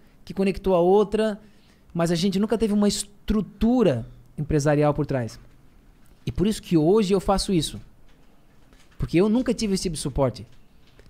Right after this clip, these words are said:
Eu nunca tive o outro lado de um artista. Tudo que um artista precisa, eu nunca tive. A gente nunca teve. Então, a gente, é, ao longo da nossa carreira, a gente teve alguns empresários e todos eles só queriam uma oportunidade de ganhar um dinheiro e nunca fizeram nada.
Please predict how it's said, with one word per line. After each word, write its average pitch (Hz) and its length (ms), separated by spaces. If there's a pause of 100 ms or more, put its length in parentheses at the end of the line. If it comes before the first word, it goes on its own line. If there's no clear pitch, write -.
Eu 143 80
nunca 208 160
tive 196 220
o 180 100
outro 214 280
lado 180 280
de 151 100
um 160 60
artista. 143 440
Tudo 262 220
que 226 100
um 233 80
artista 220 260
precisa, 165 480 (300)
eu 151 100
nunca 180 160
tive. 175 340 (160)
A 127 80
gente 202 240
nunca 180 160
teve. 110 320 (680)
Então, 175 280
a 196 60
gente, 185 380 (400)
é, 131 340 (680)
ao 160 140
longo 208 200
da 185 100
nossa 180 160
carreira, 165 240
a 175 40
gente 170 160
teve 170 220
alguns 170 320
empresários 170 560
e 175 80
todos 233 500
eles 202 220
só 196 140
queriam 190 340
uma 185 140
oportunidade 165 500
de 175 60
ganhar 170 280
um 165 60
dinheiro 180 420
e 233 80
nunca 214 240
fizeram 214 280
nada. 151 280